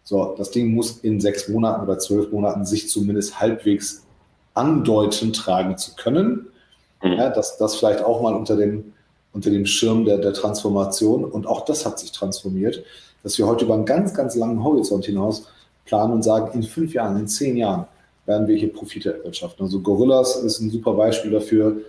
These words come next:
Speaker 1: Low-Margin-Geschäft, ähm,
Speaker 2: Mhm.
Speaker 1: das Ding ist natürlich da, das Ding, das Ding löst halt ein, ein, ein Pain.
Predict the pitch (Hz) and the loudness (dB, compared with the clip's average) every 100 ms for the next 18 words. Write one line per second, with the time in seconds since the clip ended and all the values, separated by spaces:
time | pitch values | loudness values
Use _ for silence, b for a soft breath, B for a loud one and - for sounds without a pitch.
0 | B 101 110 110 107 110 110 104 107 107 | B 0 2 4 4 2 2 2 2 4
1 | 107 104 - - b b b _ 104 98 | 2 2 -2 -10 b b b _ -2 0
2 | 90 92 - - - - - 139 - 139 | 2 0 -4 -10 -2 0 2 0 0 0
3 | 123 120 110 135 120 117 113 113 98 101 | 0 0 2 4 4 2 2 0 0 -2
4 | 113 110 113 123 - 104 101 104 104 101 | 0 4 4 4 2 -2 -2 -4 -4 -6
5 | 104 101 98 104 98 - 175 98 | -8 -10 -10 -12 -6 0 2 2